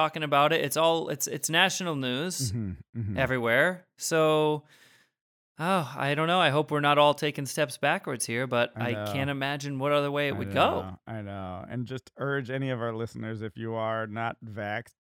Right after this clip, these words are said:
Speaker 2: get vaccinated. One,
Speaker 1: Very
Speaker 2: it'll,
Speaker 1: easy to do.
Speaker 2: it's easy to do. It's safer. And we want this pandemic to be over, don't we? Like,
Speaker 1: I, I, I concur.
Speaker 2: <laughs> yeah, like, can we
Speaker 1: Yeah.
Speaker 2: get through this? That would be nice.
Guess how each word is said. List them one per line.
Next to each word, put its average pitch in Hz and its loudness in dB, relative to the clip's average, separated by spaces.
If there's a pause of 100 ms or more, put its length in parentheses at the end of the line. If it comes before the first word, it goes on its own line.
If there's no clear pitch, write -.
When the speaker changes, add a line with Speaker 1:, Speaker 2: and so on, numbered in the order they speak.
(480)
Speaker 2:
get - -6
vaccinated. 131 -2 (360)
One, 151 2
Speaker 1:
Very 240 6
Speaker 2:
it'll, 262 4
Speaker 1:
easy 247 2
to 208 2
do. 165 4
Speaker 2:
it's 165 -10
easy 151 0
to 131 0
do. 127 2
It's 123 -4
safer. 123 0
And 123 -4
we 147 0
want 208 4
this 262 0
pandemic 220 2
to 196 0
be 160 4
over, 156 6
don't 120 -2
we? 208 0 (180)
Like, 147 2
Speaker 1:
I, 135 4 (500)
I, 120 -4 (160)
I 113 -12
concur. 113 -4
Speaker 2:
<laughs> - -8
yeah, - 0 (160)
like, 170 -2
can - -12
we 135 -4
Speaker 1:
Yeah. 139 -2
Speaker 2:
get 127 2
through 208 -4
this? - -2
That - 0
would - -4
be 147 -6
nice. 160 -2